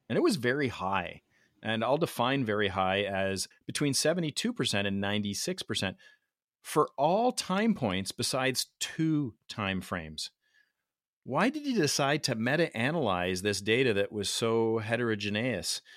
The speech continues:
Uh, you could have just provided a narrative report.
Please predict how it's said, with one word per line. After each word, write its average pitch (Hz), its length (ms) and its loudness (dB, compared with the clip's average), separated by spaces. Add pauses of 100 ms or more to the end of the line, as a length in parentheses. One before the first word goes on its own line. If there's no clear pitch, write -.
(320)
Uh, - 340 -14
you 110 200 -6
could 139 220 0
have 120 80 0
just 113 260 0
provided 113 400 2
a 107 100 2
narrative 117 500 2
report. 90 400 -6